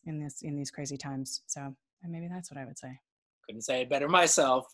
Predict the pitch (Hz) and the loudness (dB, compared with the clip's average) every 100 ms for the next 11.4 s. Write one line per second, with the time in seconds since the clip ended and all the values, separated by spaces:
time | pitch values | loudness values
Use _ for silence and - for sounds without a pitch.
0 | _ 160 175 226 220 208 220 214 196 208 | _ 2 10 10 10 6 6 6 6 4
1 | 220 226 208 196 220 208 - 214 254 226 | 4 4 2 4 4 2 0 0 2 2
2 | 247 226 208 202 185 180 170 - - 151 | 4 4 6 8 10 10 8 4 0 6
3 | 156 185 196 170 165 156 139 143 170 208 | 8 8 10 10 10 10 8 8 6 6
4 | 220 190 - - 202 277 285 277 247 226 | 10 10 10 8 8 10 6 6 2 2
5 | 226 214 190 190 - - - 220 285 277 | 4 6 8 6 2 -8 4 8 8 10
6 | 247 220 226 196 190 185 185 165 160 175 | 10 10 8 10 10 8 10 8 6 2
7 | - 196 202 208 208 190 165 151 143 139 | 10 12 12 8 4 4 4 6 6 4
8 | 427 440 427 427 403 392 494 - 392 - | 0 -2 2 6 8 8 6 6 2 -2
9 | _ _ _ 160 175 208 220 202 214 202 | _ _ _ 4 6 8 8 8 8 8
10 | 220 190 175 185 269 262 240 233 233 - | 10 8 6 6 8 8 8 6 4 -8
11 | _ 180 185 180 | _ 10 12 12